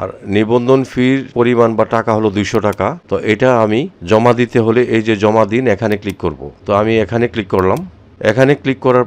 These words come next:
পরে দেখেন সোনালী ব্যাংক পিএলসি, সোনালী পেমেন্ট গেটওয়ে, এটা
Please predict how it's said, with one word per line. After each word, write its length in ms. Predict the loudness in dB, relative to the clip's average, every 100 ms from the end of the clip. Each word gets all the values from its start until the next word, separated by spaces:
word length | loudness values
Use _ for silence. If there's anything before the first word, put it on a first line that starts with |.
| 0
পরে 140 | -2 -2
দেখেন 220 | -4 -6 -8 -12 -6
সোনালী 360 | 0 2 2 2
ব্যাংক 140 | 0 2
পিএলসি, 460 | 0 2 0 -4 -8 -8 -14 -12
সোনালী 360 | -4 0 2 0 0
পেমেন্ট 400 | 0 2 -2 -6 -16 -6 -2
গেটওয়ে, 320 | 0 0 -2 -2 -2
এটা 160 | 2